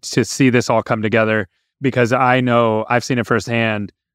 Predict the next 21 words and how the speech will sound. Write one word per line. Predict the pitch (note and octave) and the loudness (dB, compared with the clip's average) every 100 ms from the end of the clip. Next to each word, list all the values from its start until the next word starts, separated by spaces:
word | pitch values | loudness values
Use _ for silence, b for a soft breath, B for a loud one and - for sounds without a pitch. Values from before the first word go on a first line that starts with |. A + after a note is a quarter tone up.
| _ - | _ -4
When | A#2 A2+ | -2 0
an | A2+ | 2
office | B2 B2+ B2+ | 2 0 -2
figures | - B2 B2 A2+ | -2 0 0 2
out, | A#2+ A2 G#2+ - | 2 2 -2 -4
or | A2+ | -4
a | G#2 | -2
group | A#2+ B2+ | -2 -2
of | B2+ | 0
offices | A#2 A2 - A2 A#2 A2+ A2 | 2 2 0 -2 0 0 0
or | G#2+ A2 | 2 2
an | A2 A2+ | 2 0
organization | C3 C3+ A2 A#2+ A#2 A2+ | 2 0 2 0 0 -4
figures | - A#2 A2+ | -4 -2 2
out | A#2+ A2+ G2 | 2 2 0
how | A2+ | 0
to | C3+ | 0
get | C#3 C3+ | 0 -2
their | |
team | A#2+ C#3 C3 | -2 0 0
aligned | B2+ B2 A2 A2 | 2 2 2 0